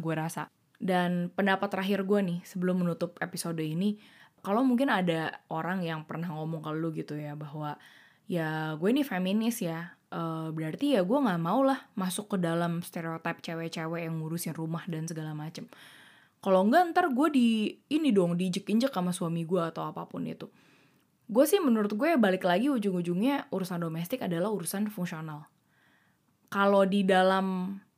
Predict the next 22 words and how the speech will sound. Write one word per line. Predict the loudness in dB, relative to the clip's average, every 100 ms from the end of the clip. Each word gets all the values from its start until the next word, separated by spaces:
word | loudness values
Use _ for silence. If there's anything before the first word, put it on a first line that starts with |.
| _
rules-nya | 0 2 2 0 -2 2 2 4
gue | 4 4
dan | 2
Albert, | 2 0 0 -2 -6 _ _ _
Albert | 0 0 0 -2
itu | 0 2
kan | 4 2 2 -2
yang | 2 2 4 0 -2 _ _ -4
breadwinner-nya | 2 2 2 2 2 2 0 0 -2
kita | -2 -2 -2 -6
gitu | -10 -8
ya. | -10 -10 -16 _ _ _ _ -8
Gaji | -6 -2 -2
dia | 4 4
jauh | 4 0
lebih | -2 -2 -6
besar, | -8 -4 -2 -2 -4 -12 _ _ _ _ _ _ _
pekerjaan | -8 -6 -4 -4 -2
dia | 0 2
jauh | 2
lebih | 0 -4 -6
stable. | -8 -10 -4 -2 0 0